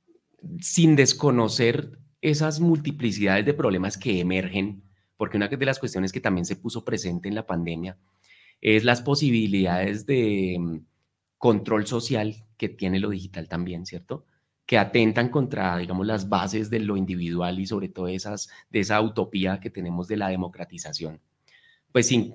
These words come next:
sin plantear ese problema que es otro, ¿cierto?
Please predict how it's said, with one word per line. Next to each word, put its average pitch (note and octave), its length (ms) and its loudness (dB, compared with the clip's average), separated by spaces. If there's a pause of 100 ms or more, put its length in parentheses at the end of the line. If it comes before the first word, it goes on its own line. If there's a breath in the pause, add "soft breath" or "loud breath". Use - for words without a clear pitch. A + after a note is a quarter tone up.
sin G#2+ 240 0
plantear A2 400 4
ese E3 140 4
problema A2 420 4
que A2 160 2
es F#2+ 120 0
otro, A2 380 -2
¿cierto? G2+ 480 -4